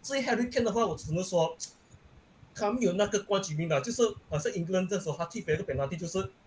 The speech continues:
他真是没有那个飞啦。我是觉得 Spurs，OK，前场可-，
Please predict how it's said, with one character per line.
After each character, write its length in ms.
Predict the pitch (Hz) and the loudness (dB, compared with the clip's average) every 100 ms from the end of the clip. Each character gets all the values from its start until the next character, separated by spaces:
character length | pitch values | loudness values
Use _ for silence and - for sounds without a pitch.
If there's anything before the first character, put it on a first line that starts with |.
| _ | _
他 100 | - | -4
真 140 | 175 196 | -4 -2
是 140 | 214 | -4
没 80 | 208 | -2
有 80 | 139 | 0
那 120 | 156 | 0
个 120 | 156 | 0
飞 200 | - 156 | -4 -2
啦。 200 | 123 117 - - | -2 -4 -10 -12
我 80 | 202 | -10
是 80 | |
觉 100 | 285 | -2
得 60 | 247 | -2
Spurs，OK， 1800 | 247 - 254 247 - - _ _ _ _ _ _ _ _ - - 240 180 | -2 0 2 2 -2 -18 _ _ _ _ _ _ _ _ -18 -6 -2 2
前 180 | 240 | 2
场 160 | 247 175 | 2 0
可-， 220 | 175 - | -2 -2